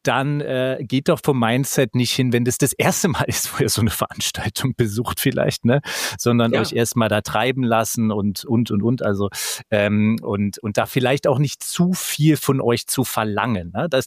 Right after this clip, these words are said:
Speaker 1: auch da gibt es niemanden, der da mit einer Liste steht und abhakt: "Habt ihr jetzt die Dinge gemacht, die man vermeintlich auf einer Kinky-Party machen muss?" Die gibt's nämlich nicht, ne?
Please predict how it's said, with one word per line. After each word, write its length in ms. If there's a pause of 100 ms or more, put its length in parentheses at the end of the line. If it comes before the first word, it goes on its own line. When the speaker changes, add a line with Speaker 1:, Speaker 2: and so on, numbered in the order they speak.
Speaker 1:
auch 160
da 200
gibt 260
es 180
niemanden, 560
der 160
da 160
mit 220
einer 120
Liste 380
steht 480
und 260 (380)
abhakt: 720
"Habt 220
ihr 100
jetzt 340
die 160
Dinge 360
gemacht, 380 (100)
die 80
man 240
vermeintlich 560
auf 80
einer 140
Kinky-Party 600
machen 320
muss?" 200
Die 120
gibt's 480
nämlich 420
nicht, 300
ne? 180